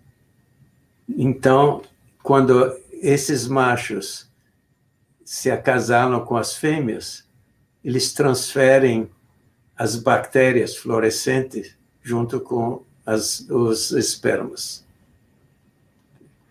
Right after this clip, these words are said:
transmitido horizontalmente ou sexualmente, do macho pra fêmea. Então, quando fiz,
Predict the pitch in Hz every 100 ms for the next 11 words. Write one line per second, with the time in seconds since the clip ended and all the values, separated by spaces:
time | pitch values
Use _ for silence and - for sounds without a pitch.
0 | _ _ _ _ _ _ _ _ _ _
1 | _ - 113 107 110 104 127 123 123 123
2 | 123 120 123 117 123 110 120 120 135 -
3 | - 127 - - 123 113 - 123 107 98
4 | - - _ _ _ _ _ _ - 113
5 | 107 113 117 - 123 127 - - 107 -
6 | - _ _ _ _ _ _ _ _ _
7 | _ _ _ _ _ 131 120 - 143 131
8 | 147